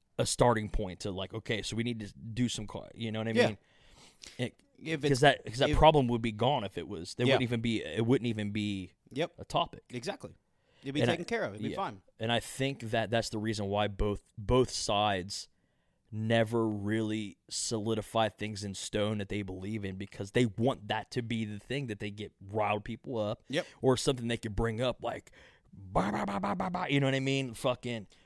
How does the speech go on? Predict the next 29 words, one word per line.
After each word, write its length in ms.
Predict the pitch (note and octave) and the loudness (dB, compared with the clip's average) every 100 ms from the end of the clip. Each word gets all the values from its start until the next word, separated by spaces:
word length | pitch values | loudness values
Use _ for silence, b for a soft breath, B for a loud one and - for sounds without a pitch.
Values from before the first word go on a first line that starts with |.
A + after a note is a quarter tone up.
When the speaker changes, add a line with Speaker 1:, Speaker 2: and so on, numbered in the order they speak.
| - | -10
Speaker 2:
And 140 | F3+ E3+ | -8 -4
you 180 | E3+ | -2
also 320 | E3+ E3+ E3+ E3 | 0 -2 -2 -4
have 140 | D#3+ | -4
to 80 | D#3+ | -6
question 400 | E3 D3+ - D#3 | -4 -4 -4 -8
if 160 | D3+ - | -8 -4
that 220 | C#3+ - | -4 -4
side 220 | D3+ D3+ | -6 -6
actually 360 | B2 C#3 - D#3 | -6 -8 -8 -10
believes 380 | D3+ C#3 B2 C#3+ | -8 -6 -6 -6
it 80 | E3 | -6
or 80 | F#3+ | -4
not. 220 | B3+ - | -4 2
Speaker 1:
Oh, 180 | G3 C#3+ | 4 6
yeah. 240 | G#3 G#2+ - - | 4 2 -4 -8
Speaker 2:
Or 100 | D#3+ | -6
if 80 | D#3 | -6
they're 120 | D3+ | -8
just 220 | D#3 D#3 | -10 -8
supposed 440 | C#3+ - C#3+ C#3 - | -8 -4 -4 -4 -6
to 100 | C3+ | -8
because 320 | C3+ C3 A#2 | -6 -8 -6
they're 140 | C3 | -6
fucking 280 | A#2+ B2 B2+ | -6 -8 -8
Democrat 460 | C3 C#3 C3+ C3 B2+ | -6 -6 -6 -6 -6
or 120 | B2+ | -2
Speaker 1:
Right. 200 | A2 G#2+ | 4 4
Speaker 2:
Republican. 460 | - E3+ C#3+ A#2 | 4 -2 -6 -12